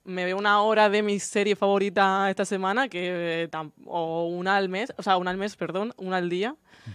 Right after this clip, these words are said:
Speaker 1: está bien.
Speaker 2: Sí.
Speaker 1: Pero claro, no puedes tirarte cinco horas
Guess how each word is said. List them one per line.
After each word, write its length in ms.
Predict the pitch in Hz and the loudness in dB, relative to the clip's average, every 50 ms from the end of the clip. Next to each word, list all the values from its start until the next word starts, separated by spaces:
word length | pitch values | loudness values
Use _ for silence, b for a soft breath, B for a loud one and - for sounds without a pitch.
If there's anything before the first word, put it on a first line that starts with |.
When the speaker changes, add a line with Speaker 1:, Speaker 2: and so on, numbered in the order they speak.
| B B | B B
Speaker 1:
está 260 | B 202 170 - 180 165 | B -6 -2 0 0 0
bien. 280 | 165 165 175 196 185 _ _ _ _ - | 0 -2 -6 -8 -10 _ _ _ _ -14
Speaker 2:
Sí. 120 | 110 107 101 | -12 -6 -4
Speaker 1:
Pero 160 | 190 175 160 | -4 -4 -2
claro, 340 | 160 175 180 185 165 - _ - | -2 0 0 0 -2 -4 _ -12
no 180 | 180 170 160 | -10 -10 -8
puedes 260 | 143 170 175 175 165 | -6 -4 -4 -4 -4
tirarte 580 | - - 175 175 175 170 - 180 165 170 - - _ | -6 -4 -2 -2 -2 -2 -4 -6 -6 -6 -6 -10 _
cinco 540 | - - - 226 190 185 170 - 175 165 170 | -18 -8 -4 -4 -4 -4 -4 -4 -4 -2 0
horas 540 | 180 175 170 165 160 160 - - - - - | 0 0 0 0 -2 -4 -8 -12 -16 -18 -16